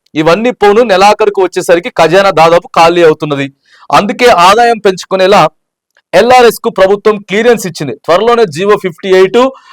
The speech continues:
ఫిఫ్టీ నైన్ పెండింగ్ లో అప్లికేషన్ల పైన నిర్ణయం తీసుకోనున్నట్లు తెలిపింది. మొన్న రైతు భరోసా ఇయడానికి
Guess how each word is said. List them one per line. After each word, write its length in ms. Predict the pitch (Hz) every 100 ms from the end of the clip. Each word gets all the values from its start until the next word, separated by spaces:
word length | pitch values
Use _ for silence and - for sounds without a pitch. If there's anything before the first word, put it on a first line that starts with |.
| - -
ఫిఫ్టీ 300 | 180 170 220
నైన్ 200 | 202 226
పెండింగ్ 300 | 196 190 208
లో 80 | 202
అప్లికేషన్ల 580 | 185 - 190 190 175 185 180
పైన 180 | 180 196
నిర్ణయం 380 | 170 165 190 185
తీసుకోనున్నట్లు 600 | 180 - 185 175 170 170
తెలిపింది. 640 | 160 156 160 170 190 160 _ _ -
మొన్న 200 | 160 185
రైతు 280 | 165 208
భరోసా 360 | 208 208 208 202
ఇయడానికి 640 | 170 160 135 127 135 202